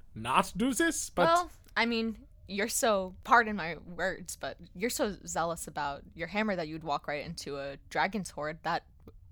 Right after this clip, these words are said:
Speaker 2: seems like it could certainly mean your death. <laughs>
Speaker 1: That is entirely different. That, first
Speaker 2: Okay.
Speaker 1: of all, that is a matter of honor. This is a matter
Speaker 2: Oh,
Speaker 1: of
Speaker 2: yeah, yeah, yeah, no.
Speaker 1: greed.
Speaker 2: You th-, okay.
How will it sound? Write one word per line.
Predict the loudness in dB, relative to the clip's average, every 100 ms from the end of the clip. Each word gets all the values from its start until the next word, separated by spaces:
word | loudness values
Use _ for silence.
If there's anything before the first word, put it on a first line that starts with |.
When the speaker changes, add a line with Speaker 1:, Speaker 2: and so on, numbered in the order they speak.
| -16
Speaker 2:
seems | -8 -6 -6 -8
like | -8 -10
it | -12
could | -8
certainly | -4 -4 -6 -8
mean | -8 -8
your | -4 -2
death. | -2 -4 -6 0
<laughs> | 0 0 -14 -16 -18 -18 0 8
Speaker 1:
That | 8
is | 8
entirely | 6 6 8 10 12 10
different. | 8 6 2 0 -4
That, | 6 10
first | 12
Speaker 2:
Okay. | 12
Speaker 1:
of | 10
all, | 6 4 6
that | 12
is | 12
a | 12
matter | 10 10 10
of | 8 10
honor. | 10 12 8 6 0 -14 0 8
This | 10
is | 12
a | 10
matter | 10 10 10 12
Speaker 2:
Oh, | 12 12
Speaker 1:
of | 12
Speaker 2:
yeah, | 12 12
yeah, | 10
yeah, |
no. | 10 8
Speaker 1:
greed. | 6 2 -2
Speaker 2:
You | 0 2
th-, | 0 -6 -6 -2
okay. | 4 4 4